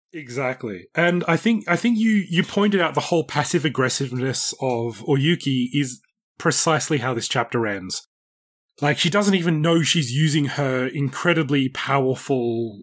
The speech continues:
like, moisture freezing ice powers,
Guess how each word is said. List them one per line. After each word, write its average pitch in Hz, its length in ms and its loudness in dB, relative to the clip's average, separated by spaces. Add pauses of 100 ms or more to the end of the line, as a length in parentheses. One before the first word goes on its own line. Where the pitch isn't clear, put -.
like, 120 320 -6 (920)
moisture 147 640 4
freezing 131 580 -2
ice 135 300 0
powers, 113 640 -2